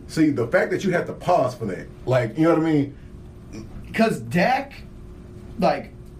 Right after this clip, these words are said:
Speaker 2: Kyler can give you more than Dak, but Dak's, like, more consistent and is a better,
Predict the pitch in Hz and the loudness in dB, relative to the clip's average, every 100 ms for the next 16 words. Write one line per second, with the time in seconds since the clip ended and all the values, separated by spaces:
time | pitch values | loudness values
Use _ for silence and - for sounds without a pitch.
0 | - - 185 214 311 170 131 - - 156 | -16 -2 2 2 2 0 -2 -12 -4 -2
1 | 139 117 104 113 156 156 185 170 170 151 | -2 -4 -6 -2 0 2 0 2 0 0
2 | 139 147 151 - 107 98 127 135 - 117 | 2 2 0 -4 -6 -4 -2 -2 -4 -6
3 | 107 117 117 110 107 - 139 131 143 135 | -2 -2 -2 -4 -8 -6 -6 -4 -2 -2
4 | - 110 113 110 110 104 104 92 120 117 | -4 -6 -4 -2 -4 -2 -4 -4 -2 -2
5 | 113 107 104 | 0 -2 -2